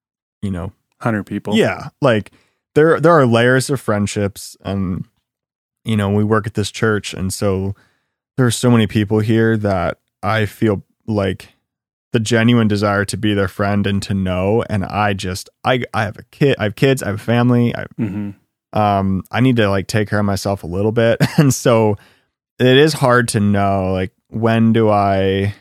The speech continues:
Speaker 1: when do I put myself into these c-, settings of community,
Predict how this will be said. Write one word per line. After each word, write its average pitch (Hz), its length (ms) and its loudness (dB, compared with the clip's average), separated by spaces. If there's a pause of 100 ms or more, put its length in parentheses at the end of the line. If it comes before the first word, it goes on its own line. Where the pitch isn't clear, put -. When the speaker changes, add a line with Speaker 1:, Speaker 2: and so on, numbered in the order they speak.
(380)
Speaker 1:
when 107 180 0
do 110 120 2
I 95 420 -2 (960)
put 101 180 -2
myself 98 640 -2
into 95 240 -4
these 95 240 -4 (120)
c-, - 80 -20 (500)
settings 95 460 -2
of 87 140 -8
community, 92 800 -4